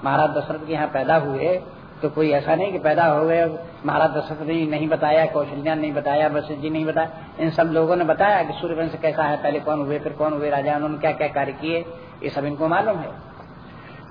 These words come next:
<clears throat> और अगर कहीं पूर्वजों में अपने कहीं कोई गलत काम करने वाला हो भी गया हो,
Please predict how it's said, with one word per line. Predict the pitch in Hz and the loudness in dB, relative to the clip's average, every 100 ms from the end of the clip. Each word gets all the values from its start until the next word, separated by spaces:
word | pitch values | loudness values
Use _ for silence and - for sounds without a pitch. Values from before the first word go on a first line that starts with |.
| - | 4
<clears throat> | - - - - - - - - - | 4 4 -2 -12 -16 -18 -20 -20 0
और | 156 175 | 4 6
अगर | 190 190 | 6 2
कहीं | - 170 185 | 0 0 -2
पूर्वजों | 170 175 165 170 196 | -2 -4 -2 0 0
में | 190 | 2
अपने | 185 185 190 | 0 0 0
कहीं | 185 175 | 0 -2
कोई | - 185 | 0 0
गलत | 156 165 165 | 2 2 2
काम | 180 185 | 0 2
करने | 156 156 170 | 0 2 2
वाला | 170 | 4
हो | 175 - 180 | 4 4 2
भी | 196 | 2
गया | 196 180 151 | 2 2 2
हो, | 135 151 | 0 2